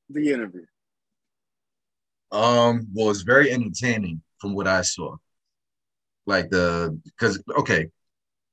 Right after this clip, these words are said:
Speaker 2: I tr-, I tried my best to watch the whole thing. I, I promise you I did. I tried twice to watch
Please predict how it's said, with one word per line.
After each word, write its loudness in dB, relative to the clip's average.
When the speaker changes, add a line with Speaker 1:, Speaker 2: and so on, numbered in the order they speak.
Speaker 2:
I 4
tr-, 0
I 4
tried 2
my 2
best 0
to -8
watch 0
the -10
whole -8
thing. -8
I, -2
I -8
promise 0
you -4
I -2
did. -6
I -4
tried 0
twice 0
to -6
watch -6